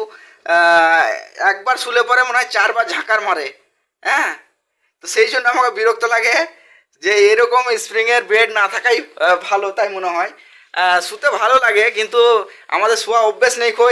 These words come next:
এরকম স্প্রিংয়ের বেডে, শুধু খামোখাতে, আহ, একবার করে বসলে পরে চারবার করে দেখবে যে উঠানামা করছে। হ্যাঁ, এই যে এই বেডটা আছে এই বেডটাই পারফেক্ট, এটা হচ্ছে স্পঞ্জের গদি, আর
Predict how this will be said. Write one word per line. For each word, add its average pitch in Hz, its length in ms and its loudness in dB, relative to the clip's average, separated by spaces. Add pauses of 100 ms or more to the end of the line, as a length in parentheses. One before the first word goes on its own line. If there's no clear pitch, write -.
এরকম 214 240 0 (120)
স্প্রিংয়ের 214 360 -6
বেডে, 208 180 -2 (120)
শুধু 202 120 -6 (100)
খামোখাতে, 208 460 -2
আহ, - 640 -4 (100)
একবার 196 280 -2
করে 226 120 2 (120)
বসলে 214 300 0
পরে 233 120 0 (100)
চারবার 208 340 -2
করে 220 180 -2
দেখবে 208 220 -2
যে 220 120 -6
উঠানামা 196 340 -2 (100)
করছে। 196 260 -6 (600)
হ্যাঁ, 202 200 -2 (160)
এই 185 100 -4
যে 214 80 0 (160)
এই 220 140 2
বেডটা 220 340 0
আছে 233 160 -2 (120)
এই 196 120 2
বেডটাই 214 360 2 (280)
পারফেক্ট, 175 440 -4 (260)
এটা 175 220 -4
হচ্ছে 180 240 -12 (460)
স্পঞ্জের 214 480 -2
গদি, 190 200 -8 (800)
আর 156 80 2